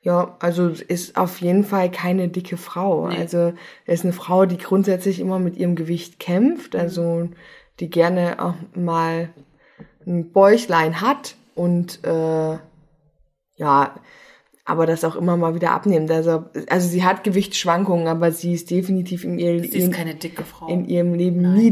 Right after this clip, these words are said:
Speaker 1: dick, geschweige denn super dick gewesen.
Speaker 2: Nee, gar nicht.
Speaker 1: Und mein Vater in der Regel auch nicht. Also.
Speaker 2: Mhm.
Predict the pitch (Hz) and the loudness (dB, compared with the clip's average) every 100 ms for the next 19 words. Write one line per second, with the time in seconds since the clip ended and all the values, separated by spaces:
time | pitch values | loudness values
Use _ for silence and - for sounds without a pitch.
0 | 175 220 240 202 185 190 190 185 175 170 | 4 0 2 0 0 0 0 0 -2 -2
1 | 175 - 156 160 165 165 165 170 190 208 | -4 -4 -4 -4 -6 -8 -6 -6 -6 -8
2 | 190 - 185 196 185 190 - _ _ _ | -8 -10 -14 -14 -14 -16 -20 _ _ _
3 | _ - 165 156 160 - 160 170 185 165 | _ -12 -8 -4 -4 -4 -8 -6 -4 -4
4 | - 165 160 165 170 160 151 185 - 165 | -4 -4 -4 -4 -4 -6 -6 -10 -6 -8
5 | 160 175 165 175 180 180 | -8 -10 -8 -8 -8 -12